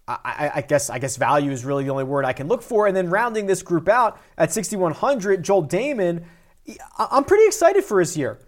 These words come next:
If you look at the victory that he got at another tropical place, right? He goes over to Punta Cana, wins that.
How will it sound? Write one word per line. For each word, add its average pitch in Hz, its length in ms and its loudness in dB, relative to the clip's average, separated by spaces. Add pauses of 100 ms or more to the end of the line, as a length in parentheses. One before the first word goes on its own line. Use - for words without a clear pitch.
(280)
If 190 220 -6
you 320 180 0
look 285 220 2
at - 120 -4
the 190 60 2
victory 247 520 -6
that 220 140 0
he 202 100 -8
got 160 400 2
at 170 100 0
another 160 540 -2
tropical 208 600 -4
place, 202 440 -2
right? 214 180 2
He 190 80 -8
goes 175 260 2
over 190 240 2
to 190 120 -8
Punta 196 320 -8
Cana, 180 340 -2
wins 180 540 -4
that. 160 360 0